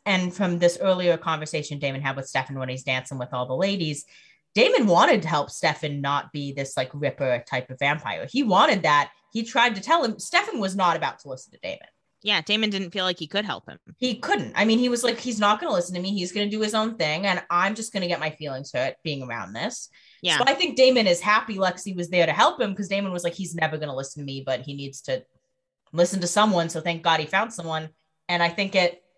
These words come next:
Speaker 1: makes sense that Damon didn't leave town until Stefan found someone that would help him.
Speaker 2: Mm-hmm.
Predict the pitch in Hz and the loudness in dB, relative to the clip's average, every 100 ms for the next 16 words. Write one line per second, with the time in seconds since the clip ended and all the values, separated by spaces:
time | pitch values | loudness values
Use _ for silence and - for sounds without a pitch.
0 | 185 185 185 254 254 247 202 202 196 180 | -4 -4 -2 -2 -2 -2 -4 -2 -2 0
1 | 190 175 180 170 - 175 160 151 151 147 | -2 -4 -4 -6 0 0 0 -2 -6 -6
2 | - 131 131 131 123 127 131 123 120 120 | -4 -4 -6 -6 -6 -6 -10 -10 -10 -10
3 | 127 - - - - _ _ _ _ 202 | -8 -10 -10 -16 -20 _ _ _ _ -6
4 | 170 139 | -6 -6